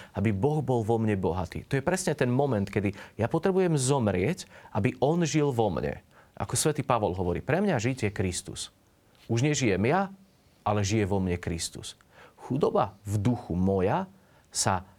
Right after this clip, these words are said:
prejaví v tom, že Boh bude bohatý vo mne. Už nežijem ja, moja chudoba, ale bohatstvo Boha. A preto Pán Ježiš hovorí, že „Blahoslavení ste chudobní v duchu, lebo takých je nebeské kráľovstvo.“ A,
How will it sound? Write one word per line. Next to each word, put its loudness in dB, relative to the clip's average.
prejaví 2
v -4
tom, 0
že 2
Boh 0
bude 2
bohatý 2
vo 0
mne. -6
Už -14
nežijem 2
ja, 2
moja 4
chudoba, -2
ale 2
bohatstvo 0
Boha. -4
A -4
preto 0
Pán 0
Ježiš 0
hovorí, 2
že 0
„Blahoslavení 2
ste -2
chudobní 0
v -4
duchu, 0
lebo 2
takých 0
je 2
nebeské 0
kráľovstvo.“ -2
A, -4